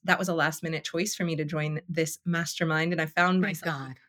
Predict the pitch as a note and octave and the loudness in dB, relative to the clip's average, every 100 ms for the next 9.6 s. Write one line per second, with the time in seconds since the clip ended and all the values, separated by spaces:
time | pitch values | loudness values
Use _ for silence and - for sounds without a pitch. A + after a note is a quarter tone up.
0 | - D#3 F3 D4 _ _ _ _ _ _ | -20 -20 -20 -20 _ _ _ _ _ _
1 | _ _ B3+ B3 C#4+ - B3+ C4+ C4+ G#3+ | _ _ 12 12 12 12 12 12 12 12
2 | A#3+ - C4+ G#3+ G3+ F#3 D#3 E3 A3+ G#3+ | 8 10 10 10 12 10 10 10 10 10
3 | A#3+ A3+ - G3 F#3 E3+ C#3+ A#2+ B2 D3 | 10 6 10 12 12 10 8 4 0 2
4 | E3+ F#3 A3 A3+ F#3 D3+ E3+ F3+ G#3+ G3+ | 10 12 12 12 12 12 8 10 10 10
5 | G3+ F#3+ E3 - F3+ G#3 G3+ E3 D#3 E3+ | 8 6 2 0 4 6 6 0 -2 0
6 | F#3 E3 D#3 D3+ E3 D3+ D3+ D3 C#3+ C3 | 4 4 4 0 2 2 2 0 0 -4
7 | - - E3+ A#2+ G#2+ A2 D#3+ D#3+ D3 _ | -6 -6 -4 -2 -4 -6 -10 -10 -10 _
8 | _ - D#4+ - - - _ _ _ _ | _ -6 -6 -6 -10 -18 _ _ _ _
9 | - A#3+ A#3 A#3+ A#3+ A#3+ | 2 10 12 12 8 4